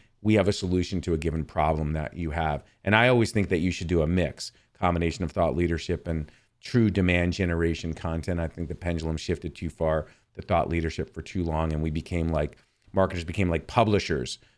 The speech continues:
uh, and just putting out tons and tons and tons and tons of content,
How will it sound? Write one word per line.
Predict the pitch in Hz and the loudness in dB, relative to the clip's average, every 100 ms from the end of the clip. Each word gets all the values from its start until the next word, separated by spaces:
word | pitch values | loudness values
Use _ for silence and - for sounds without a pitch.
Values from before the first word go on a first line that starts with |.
| _ | _
uh, | 90 87 82 | 2 2 2
and | 95 90 | 0 0
just | 95 87 - | 0 -2 0
putting | 110 98 | 2 4
out | 90 82 | 2 0
tons | - 110 101 85 | 0 2 2 0
and | 90 | 2
tons | 98 95 87 | 2 2 0
and | 85 | -2
tons | 92 92 85 | 0 0 -2
and | 80 | -6
tons | 85 80 | -4 -4
of | - | -4
content, | 98 101 104 95 | -2 0 0 0